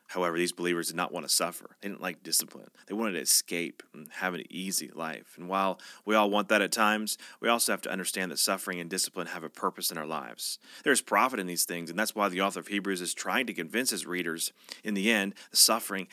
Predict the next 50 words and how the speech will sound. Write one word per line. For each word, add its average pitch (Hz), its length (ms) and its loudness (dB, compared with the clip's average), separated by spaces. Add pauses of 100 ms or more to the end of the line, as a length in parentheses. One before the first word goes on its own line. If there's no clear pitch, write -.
(140)
and 85 100 -12
persecution 107 580 -2
is 104 140 -4
worth 110 340 0
it - 140 -8
because 90 240 -6
of 85 80 -6
how 117 280 0
it - 100 -6
changes 101 580 -2
us 64 380 -2 (400)
and 85 140 -10
how 85 160 0
it - 80 -6
matures 123 480 -2
us. - 440 -2 (680)
The - 80 -6
last 95 240 4
part 95 160 2
of 92 60 0
chapter 98 260 -2
twelve 104 340 2
concerns 95 460 0
a - 60 -8
contrast 92 560 -2
between 87 320 -6
two 101 200 0
mountains 87 480 -2
to 87 100 -8
demonstrate 90 440 -2
the 87 40 -12
further 92 320 -2
need 87 200 -4
to - 180 -6
endure. 82 460 -6 (280)
The - 80 0
author 101 120 -2
was 92 120 0
saying 90 200 2
that 85 100 -4
don't 127 180 -2
flee 110 120 -4
back 95 260 0
into 95 160 -8
the 85 160 -4
old 92 240 0
system 87 320 -2
and 82 100 -8
find 85 460 -4
refuge, 85 720 -4